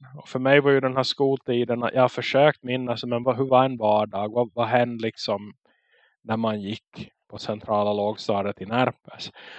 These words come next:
Och när man inte liksom blev mobbad och fick stryk för att ens farsa kom från ett annat land, så var det ju som att det, det flyter lite ihop de här, de här dagarna och till och med de här åren. Att jag har väldigt svårt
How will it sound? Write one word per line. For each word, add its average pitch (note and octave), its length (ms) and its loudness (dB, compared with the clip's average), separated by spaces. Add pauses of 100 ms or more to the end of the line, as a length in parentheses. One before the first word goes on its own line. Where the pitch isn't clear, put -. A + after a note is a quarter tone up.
(140)
Och A2+ 440 4
när A2+ 240 -6
man A#2 200 0
inte B2 240 -4
liksom A#2 540 -2
blev A2 220 2
mobbad A2+ 440 0
och G#2 80 -4
fick - 200 -4
stryk A#2+ 880 -6 (160)
för D3 140 -12
att - 360 -12 (260)
ens G#2 180 -8
farsa A2 380 -2
kom - 260 -6
från A2 240 -6
ett A2 120 -6
annat A2 400 -4
land, G#2+ 280 -2 (400)
så - 140 -10
var B2 100 2
det B2+ 100 2
ju B2 80 2
som B2+ 200 -4
att B2 140 0
det, A#2+ 100 -2 (120)
det - 80 -16
flyter C#3+ 400 -2
lite D3+ 300 2
ihop C#3 420 0 (140)
de A2+ 220 -6
här, A2 340 0 (920)
de A#2+ 140 -6
här B2+ 80 4
dagarna B2 600 4
och E2+ 120 -2
till B2+ 160 -2
och B2 60 -2
med B2 120 -2
de A#2+ 120 -4
här A#2+ 160 0
åren. G#2 560 0
Att - 160 -6
jag B2+ 100 2
har B2 180 4
väldigt C3 320 0
svårt D3 500 2